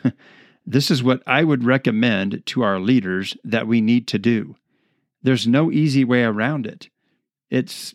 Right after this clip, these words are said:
it is what it is, as they say. The leaders of our country today seem to think if we just turn tail and run, that somehow everything's gonna be hunky-dory. We're gonna sing Kumbaya.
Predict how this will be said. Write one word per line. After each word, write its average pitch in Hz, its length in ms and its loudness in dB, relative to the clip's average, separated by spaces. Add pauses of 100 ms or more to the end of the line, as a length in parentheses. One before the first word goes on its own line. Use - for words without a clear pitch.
(440)
it 127 180 -2
is 160 220 4
what 185 160 4
it 170 80 2
is, 160 440 0
as 107 240 -4
they 98 120 -2
say. 90 380 -6 (220)
The 120 140 0
leaders 151 360 2
of 143 120 0
our 135 120 2
country 139 380 0
today 120 400 0
seem 139 260 0
to 175 100 2
think 120 320 0
if - 120 -4
we 139 60 2
just 143 260 -2
turn 143 280 0
tail 135 360 2
and 139 280 -4
run, 113 420 2 (320)
that - 140 0
somehow 135 640 2 (440)
everything's 156 540 2
gonna 143 160 2
be 127 180 4
hunky-dory. 123 800 0 (240)
We're 123 80 0
gonna 110 140 0
sing 120 320 0
Kumbaya. 147 920 0